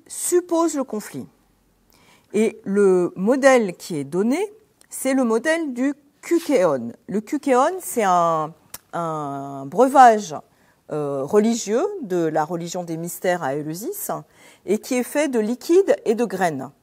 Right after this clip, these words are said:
Et pour le consommer, il faut l'avoir agité d'une manière extrême. Et on dit que la cité est comme le kykéon. Il faut l'agiter pour qu'elle ne se divise pas en deux,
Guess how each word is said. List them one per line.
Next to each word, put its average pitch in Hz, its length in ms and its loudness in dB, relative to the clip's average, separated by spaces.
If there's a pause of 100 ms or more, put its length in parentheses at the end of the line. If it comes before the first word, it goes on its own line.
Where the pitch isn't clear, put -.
(600)
Et 202 120 -2
pour 254 340 0
le 202 100 4
consommer, 247 580 0
il 330 60 -2
faut 240 180 -2
l'avoir 220 520 4
agité 247 600 2 (400)
d'une 175 160 -10
manière 208 460 0
extrême. 160 440 -6
Et - 20 -6
on 165 100 -4
dit 233 220 -2
que 269 280 4
la 202 180 2
cité 294 520 -6
est - 80 -4
comme 320 340 4
le 247 100 -2
kykéon. 214 540 -8 (380)
Il 240 120 -2
faut 285 180 0
l'agiter 285 680 2 (520)
pour - 180 -6
qu'elle 269 200 4
ne 254 100 4
se 254 140 -4
divise 254 440 -4
pas 269 200 4
en 226 160 2
deux, 196 400 2